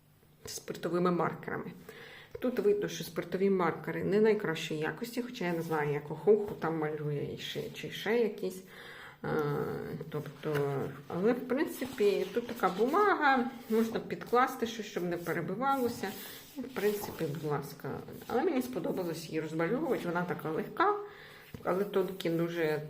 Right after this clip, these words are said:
Хочу спробувати ручками чи, чи олівцями. Спробую якусь картинку, яка там дуже тоненькі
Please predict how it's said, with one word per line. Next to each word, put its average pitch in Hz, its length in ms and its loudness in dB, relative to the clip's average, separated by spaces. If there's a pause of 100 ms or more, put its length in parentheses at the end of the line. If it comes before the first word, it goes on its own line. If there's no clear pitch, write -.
(160)
Хочу 180 180 -6
спробувати 165 640 -2
ручками 175 600 0
чи, 156 380 -2 (720)
чи - 160 -2
олівцями. 202 720 4 (760)
Спробую 143 580 -2
якусь 139 300 -8
картинку, - 640 -10
яка - 200 -8
там - 180 -8
дуже 147 320 -8 (140)
тоненькі - 600 -4